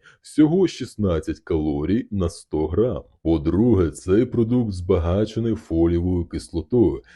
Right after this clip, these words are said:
яка підтримує нашу нервову систему. Кальцій та допоміжні мікроелементи несуть неабияку користь для вагітних,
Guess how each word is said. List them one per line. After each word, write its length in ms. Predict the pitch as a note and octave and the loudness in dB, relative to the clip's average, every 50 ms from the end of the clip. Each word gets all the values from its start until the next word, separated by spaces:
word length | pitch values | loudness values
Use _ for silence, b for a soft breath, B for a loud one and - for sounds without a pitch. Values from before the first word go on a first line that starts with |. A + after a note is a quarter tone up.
| B B | B B
яка 460 | B E2 E2+ E2 D#2+ - - C#3+ F#3 F#3+ | B 0 0 0 0 0 2 2 2 2
підтримує 840 | F#3+ C#3+ G#2+ - - - A2+ F2 F#2 G2 A#2 B2+ C3 C3 C3 A#2+ | 2 0 -4 -4 -2 -2 0 2 2 2 2 2 0 0 0 0
нашу 440 | F#2+ D#2+ D2+ C#2 C#2+ D2 - - F2 | 0 -2 -4 -6 -8 -8 -6 -4 -2
нервову 580 | F2+ F2+ F2 F2 D2 D2 D2+ D2 D2 C#2+ C#2+ | 0 0 0 -2 -2 -4 -4 -4 -4 -4 -6
систему. 720 | C#2+ - - - - - - E2 D2 - - - - _ _ _ _ _ _ _ _ _ | -10 -10 -12 -14 -12 -8 -6 -6 -6 -6 -6 -14 -20 _ _ _ _ _ _ _ _ _
Кальцій 600 | - - F2+ F2+ F#2+ A#2 C#3+ C#3+ - - F2 D#2+ | -4 0 0 2 2 2 0 0 -2 -4 -6 -4
та 160 | D2+ - F2 E2+ | -2 -2 0 0
допоміжні 680 | E2+ F2 - F#2 F2+ F2+ F2 E2 D#2+ F2+ G2+ G#2 G2 | 0 0 0 0 0 0 0 0 0 0 2 2 2
мікроелементи 1200 | F2 F2 F2+ F2+ - - F2 E2 D#2+ D#2 D#2+ D#2 D#2 D#2+ E2+ F#2+ A#2+ B2+ B2 G#2+ - E2+ D#2 D2+ D2 D2 | 2 0 0 -2 -2 0 0 0 0 0 -2 -4 -4 -4 -4 -2 -2 -4 -6 -8 -8 -8 -8 -8 -8 -12
несуть 460 | D2+ - - - A#2 C3+ D3+ - - | -16 -16 -8 -4 -2 -2 -2 -2 -2
неабияку 840 | G#2+ G2+ F#2 E2+ D#2+ D2+ - F2 E2+ E2+ F2+ F#2 - - - - | -2 0 0 0 -2 -4 -4 -4 0 0 0 0 -2 -4 -8 -8
користь 540 | - - F#2 E2+ D#2+ D#2+ F2 F#2+ G2+ F#2+ F2+ | -6 -2 0 0 2 2 0 0 -2 -2 -4
для 220 | F#2 F2 D2+ D2 D2+ | -6 -6 -4 -4 -2
вагітних, 840 | D#2 F2 F#2 F#2 G2 B2 B2+ G#2+ D#2 _ - - - - - - | -2 -2 -2 -2 -2 -2 -4 -4 -6 _ -20 -20 -20 -20 -20 -20